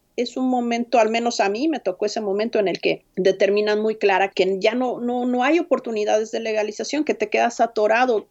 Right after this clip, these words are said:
Clinton es el que creó el cuello de botella para crear once millones de indocumentados, porque no habíamos once millones en ese entonces, ¿no? Entonces, él hizo todas estas, lo que se llaman las barreras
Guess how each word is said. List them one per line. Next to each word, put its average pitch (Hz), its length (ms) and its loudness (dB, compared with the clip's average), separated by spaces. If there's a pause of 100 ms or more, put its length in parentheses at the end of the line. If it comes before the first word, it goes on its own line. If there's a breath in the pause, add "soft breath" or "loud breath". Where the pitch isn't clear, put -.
Clinton 277 520 2
es 233 240 -4
el 208 120 -2
que 208 160 0
creó 220 400 0 (300 soft breath)
el 202 160 -2
cuello 220 280 2
de 208 100 0
botella 202 720 -2
para 185 220 0
crear 202 320 0
once 208 320 -2
millones 214 460 0
de 196 80 -2
indocumentados, 180 800 -8
porque 185 240 -10
no 196 80 -2
habíamos 214 360 -4
once 175 200 -6
millones 156 420 -6
en - 100 -8
ese - 140 -8
entonces, - 500 -2
¿no? - 140 -4 (180 loud breath)
Entonces, - 420 0
él 220 180 4
hizo 233 380 0
todas 226 360 0
estas, 226 320 -4
lo 196 80 0
que - 100 -8
se 208 100 0
llaman 202 220 0
las 180 200 -2
barreras 170 640 -2